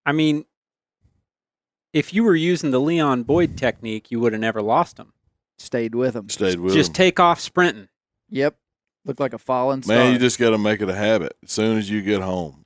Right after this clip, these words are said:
Speaker 3: re-, I don't care if it's
Speaker 2: Oh.
Speaker 3: nine o'clock at night or nine in the morning. As soon as you hit the house, you got to put that stuff on the charge 'cause
Speaker 2: I
Speaker 3: I've been
Speaker 2: know
Speaker 3: right
Speaker 2: it.
Speaker 3: there with you.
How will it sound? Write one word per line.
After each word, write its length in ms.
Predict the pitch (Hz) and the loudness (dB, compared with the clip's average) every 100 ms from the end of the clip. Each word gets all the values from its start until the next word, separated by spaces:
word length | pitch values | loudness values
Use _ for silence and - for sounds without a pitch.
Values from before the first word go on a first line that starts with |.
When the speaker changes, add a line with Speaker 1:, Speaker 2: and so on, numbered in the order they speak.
| - | -12
Speaker 3:
re-, 200 | 85 85 | -6 -4
I 20 | |
don't 240 | 92 95 - | -4 -4 -6
care 260 | 95 95 | -2 -2
if 140 | 92 - | -2 -6
it's 240 | 76 - | -10 -10
Speaker 2:
Oh. 240 | 57 57 57 | -10 -8 -6
Speaker 3:
nine 320 | 90 104 110 | -4 0 -2
o'clock 340 | - 107 113 | -2 -2 -2
at 80 | 90 | -2
night 360 | 101 104 107 80 | -4 0 0 -2
or 80 | |
nine 320 | 80 92 101 104 | -6 -4 -2 -2
in 100 | 101 | -4
the 60 | |
morning. 300 | 101 101 87 | -4 -4 -6
As 80 | - | -8
soon 280 | 113 131 131 | -2 0 0
as 140 | 113 | -2
you 140 | 131 117 | -4 0
hit 200 | 127 110 _ _ _ _ _ _ _ | -2 -2 _ _ _ _ _ _ _
the 100 | - | -6
house, 400 | 104 117 82 - | 0 0 0 -6
you 80 | 87 | -16
got 320 | 85 95 92 | -8 -6 -6
to 80 | - | -12
put 220 | - 87 | -12 -8
that 120 | 85 | -8
stuff 300 | 82 87 82 82 | -8 -10 -10 -12
on 120 | 78 | -16
the 60 | |
charge 400 | 76 - 76 73 | -14 -10 -10 -10
'cause 120 | - 110 | -8 -2
Speaker 2:
I 120 | 113 | 0
Speaker 3:
I've 60 | |
been 140 | - 117 | 2 0
Speaker 2:
know 60 | 104 | 0
Speaker 3:
right 100 | 92 | -2
Speaker 2:
it. 80 | 90 | -2
Speaker 3:
there 180 | 95 87 | -2 0
with 220 | 90 | -2
you. 80 | 78 | -4